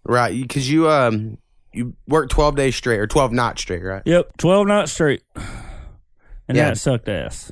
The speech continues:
Speaker 1: But, so anyway, how did it end?
Speaker 2: Oh, it ended, uh, the doctor, he was asking me, you know, 'cause I had all my surgeries listed. Hell, I just had four surgeries, so it's pretty fucking simple.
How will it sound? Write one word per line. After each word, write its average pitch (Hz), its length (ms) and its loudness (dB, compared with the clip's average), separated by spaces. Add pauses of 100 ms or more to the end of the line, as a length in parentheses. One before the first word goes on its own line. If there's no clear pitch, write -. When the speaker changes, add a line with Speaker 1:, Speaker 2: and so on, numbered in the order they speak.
Speaker 1:
But, 135 440 0
so 170 160 4
anyway, 131 400 2 (400)
how 151 200 2
did 151 220 -2
it 143 180 -2
end? 127 480 0 (760)
Speaker 2:
Oh, 147 100 2
it 170 100 4
ended, 269 360 6
uh, 170 460 4 (800)
the 131 80 0
doctor, 180 480 4
he 170 80 4
was 160 140 2
asking 170 340 2
me, 160 340 2 (640)
you 151 140 2
know, 151 100 4
'cause 147 140 -2
I 147 80 4
had 160 160 4
all 156 120 4
my 147 100 2
surgeries 151 480 2
listed. 139 340 0
Hell, 151 240 2
I 127 60 2
just 135 200 -4
had 131 160 0
four 135 220 0
surgeries, 131 440 0
so 123 120 0
it's 117 100 -4
pretty 147 240 -2
fucking 113 280 -4
simple. 123 440 -4